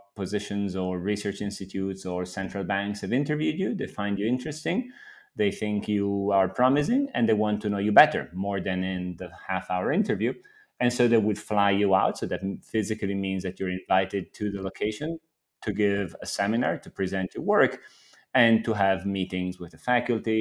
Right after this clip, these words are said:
You always have, well, normally also dinner. You stay for a whole day. Um, you get to know the people. And this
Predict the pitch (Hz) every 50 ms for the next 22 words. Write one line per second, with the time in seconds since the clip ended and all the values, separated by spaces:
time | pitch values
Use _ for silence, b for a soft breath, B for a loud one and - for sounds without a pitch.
0 | 110 107 101 92 87 85 82 82 85 82 - 80 82 82 80 - - 69 82 78
1 | - - _ _ _ - 92 87 90 87 85 85 85 85 80 78 76 - - 85
2 | 98 131 131 120 113 107 104 90 82 - - - 80 82 - - - 76 76 76
3 | 82 82 80 85 98 117 120 113 104 104 104 - b b b b b b b b
4 | b b b b - 123 113 110 107 107 107 101 92 95 92 104 95 92 - 92
5 | 92 92 92 98 - 160 165 - 131 170 185 - _ _ _ _ _ _ _ _
6 | _ _ _ _ _ _ _ _ _ - - - - 113 113 117 113 139 143 120
7 | -